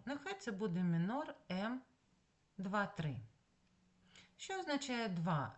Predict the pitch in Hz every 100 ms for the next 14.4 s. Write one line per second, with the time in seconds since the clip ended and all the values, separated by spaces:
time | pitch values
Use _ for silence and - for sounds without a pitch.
0 | - - 185 151 117 - - - - 202
1 | 185 165 208 - 339 339 262 233 208 214
2 | 202 180 180 180 180 - 170 220 196 147
3 | 156 143 131 131 147 277 - - _ _
4 | - 403 392 - 190 202 202 180 - 156
5 | 151 139 113 - - - - _ 202 254
6 | 262 359 233 185 175 - - 170 165 170
7 | 160 156 156 151 139 131 - - 185 165
8 | 160 156 165 - 156 147 - 156 156 170
9 | 165 165 160 143 143 139 147 160 160 -
10 | 320 - - - - _ 190 208 180 156
11 | 135 143 139 139 110 - _ - 165 160
12 | 143 220 - _ _ _ _ - - _
13 | - 160 202 285 - 160 175 175 - -
14 | - 131 123